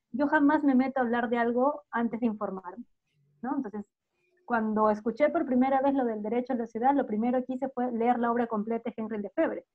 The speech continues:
porque ¿cómo voy a discutir, pues, sobre algo que no conozco, ¿no es cierto? Y ahí me di cuenta que la gente utilizaba el término del derecho a la ciudad, pues, se apropiaba de todas las maneras increíbles y que no se entendía nada.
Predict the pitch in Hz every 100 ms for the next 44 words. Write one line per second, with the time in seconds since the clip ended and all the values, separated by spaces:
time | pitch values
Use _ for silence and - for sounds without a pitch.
0 | _ _ 208 214 214 247 254 247 254 247
1 | 226 220 220 214 277 254 220 214 208 240
2 | 254 277 226 220 233 240 320 285 - 190
3 | 196 - 208 214 339 403 _ _ _ _
4 | 233 277 320 349 339 339 359 349 269 208
5 | 208 302 320 254 233 277 226 240 220 -
6 | 285 302 262 262 277 277 269 269 208 208
7 | 226 254 277 233 214 202 233 - 254 -
8 | _ _ _ _ _ 233 208 220 220 277
9 | 302 269 - 277 285 240 208 220 220 220
10 | 330 _ _ - 214 214 202 214 240 220
11 | 226 277 277 214 - 208 240 269 247 202
12 | 202 220 196 240 233